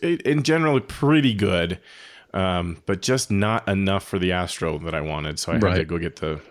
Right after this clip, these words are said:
Speaker 1: I had to get a special lens for that. So I'd, I'd
Speaker 2: Mm-hmm.
Speaker 1: kinda put 'em in that order: Sigma, Tamron, Tokina, myself.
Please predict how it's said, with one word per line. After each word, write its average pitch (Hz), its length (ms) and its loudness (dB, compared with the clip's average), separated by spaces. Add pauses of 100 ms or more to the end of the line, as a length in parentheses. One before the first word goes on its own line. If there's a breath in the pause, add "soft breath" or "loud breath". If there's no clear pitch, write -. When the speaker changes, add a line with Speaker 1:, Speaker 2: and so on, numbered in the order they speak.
(180)
Speaker 1:
I 85 60 -6
had 85 140 -4
to 85 40 -6
get 82 160 -4
a 78 220 -4
special 104 480 -2
lens 85 240 -4
for 80 140 -8
that. 69 220 -8 (400 loud breath)
So - 160 0
I'd, 143 140 2
I'd - 140 6
Speaker 2:
Mm-hmm. 113 80 6
Speaker 1:
kinda 139 160 2
put 127 160 0
'em 113 100 0
in 107 60 0
that 101 160 0
order: 101 260 2
Sigma, 98 400 0
Tamron, 92 480 -2
Tokina, 90 420 -4
myself. 85 560 -4